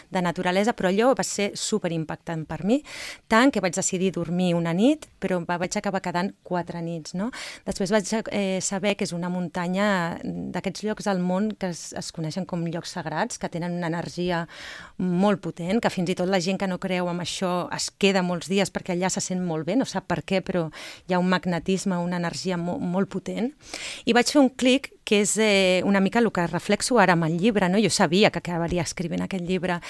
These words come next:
i que m'acabaria dedicant a, al que m'he dedicat en aquell moment, no? I va ser com una, una claredat molt gran de que, jo encara no era mare, eh? Però de que la, la maternitat i la naturalesa es-,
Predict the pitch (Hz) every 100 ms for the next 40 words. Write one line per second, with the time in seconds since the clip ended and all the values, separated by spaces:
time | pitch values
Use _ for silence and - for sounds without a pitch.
0 | - - 185 196 170 170 180 170 226 196
1 | 170 165 - 175 175 180 170 180 175 175
2 | 175 175 - 202 269 - - - - -
3 | 185 - 185 180 180 175 190 240 214 -
4 | 233 240 214 214 226 214 196 185 170 -
5 | _ _ _ _ - - 202 226 208 202
6 | 190 170 160 208 208 277 - 180 185 185
7 | 190 190 262 294 - - - - - 180
8 | 190 - 180 202 269 190 175 170 175 165
9 | 180 285 _ _ - 202 196 180 175 -
10 | 185 180 180 170 165 160 - - 190 180
11 | 170 170 175 180 247 247 196 180 170 -
12 | 160 165 233 247 190 240 302 _ _ -
13 | - - _ _ _ _ _ - 190